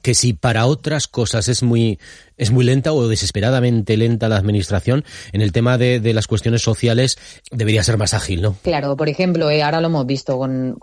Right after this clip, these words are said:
Speaker 2: el incidente que ocurrió en Valencia, han dado respuesta súper rápida.
Speaker 1: Ujú.
Speaker 2: Es decir, al final se ha puesto en el sistema, en el incendio de Valencia, todo el sistema de, uno, intervención, bomberos,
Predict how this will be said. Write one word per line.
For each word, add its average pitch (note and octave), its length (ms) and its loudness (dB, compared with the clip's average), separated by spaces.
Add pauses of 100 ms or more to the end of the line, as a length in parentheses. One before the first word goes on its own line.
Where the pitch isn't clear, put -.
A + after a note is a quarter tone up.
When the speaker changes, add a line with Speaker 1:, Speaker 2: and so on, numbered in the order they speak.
Speaker 2:
el C3 300 -4
incidente C#3 760 0
que D3+ 60 -2
ocurrió C#3+ 720 0 (360)
en C#3+ 260 2
Valencia, D#3+ 720 0
han C#3+ 200 0
dado C#3+ 280 0
respuesta D3 460 -4
súper D3 240 -4
rápida. C3+ 340 -6 (380)
Speaker 1:
Ujú. B2+ 320 0
Speaker 2:
Es D#3 120 -2
decir, D3+ 200 -2
al B2+ 100 -4
final C#3+ 340 -2
se D#3 100 -6
ha C#3 100 -2
puesto D#3 380 -2
en D3+ 60 -2
el D3+ 160 0
sistema, C#3+ 720 -4
en B2+ 160 -6
el B2 80 -4
incendio C#3+ 340 -2
de C#3+ 60 2
Valencia, C#3+ 500 -2 (280)
todo C#3 160 -2
el C#3+ 80 -2
sistema C#3+ 400 -2
de, C3 180 0
uno, D3+ 260 0
intervención, B2+ 920 -4
bomberos, C3 720 -2